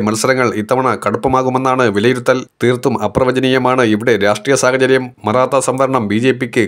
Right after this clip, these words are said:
കൂടുതൽ വെല്ലുവിളിയാകും. ലോക്സഭാ തെരഞ്ഞെടുപ്പിലേതുപോലെ കാര്യങ്ങൾ അഗാഡിക്ക് എളുപ്പമാകില്ലെന്നാണ് രാഷ്ട്രീയ നിരീക്ഷകർ അഭിപ്രായപ്പെടുന്നത്. കർഷക പ്രശ്നങ്ങൾ, തൊഴിലവസരങ്ങളുടെ കുറവ്, കേന്ദ്രീകൃത വ്യവസായവൽക്കരണം, ജലദൗർലഭ്യം എന്നിവയെല്ലാം മറാത്തവാഡയിലെ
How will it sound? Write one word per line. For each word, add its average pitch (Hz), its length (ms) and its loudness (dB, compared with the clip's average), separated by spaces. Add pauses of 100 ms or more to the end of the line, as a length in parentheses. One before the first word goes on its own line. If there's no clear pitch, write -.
കൂടുതൽ 123 400 2
വെല്ലുവിളിയാകും. 131 600 0 (260)
ലോക്സഭാ 123 420 0
തെരഞ്ഞെടുപ്പിലേതുപോലെ 127 720 2 (140)
കാര്യങ്ങൾ 127 360 0 (180)
അഗാഡിക്ക് 127 480 0
എളുപ്പമാകില്ലെന്നാണ് 131 800 0 (140)
രാഷ്ട്രീയ 110 380 0
നിരീക്ഷകർ 123 360 0 (140)
അഭിപ്രായപ്പെടുന്നത്. 131 760 2 (240)
കർഷക 123 260 0 (100)
പ്രശ്നങ്ങൾ, 131 380 0 (160)
തൊഴിലവസരങ്ങളുടെ 131 760 2 (100)
കുറവ്, 127 300 2 (140)
കേന്ദ്രീകൃത 127 500 0 (160)
വ്യവസായവൽക്കരണം, 127 800 0 (220)
ജലദൗർലഭ്യം 127 680 2 (120)
എന്നിവയെല്ലാം 131 580 0
മറാത്തവാഡയിലെ 131 640 2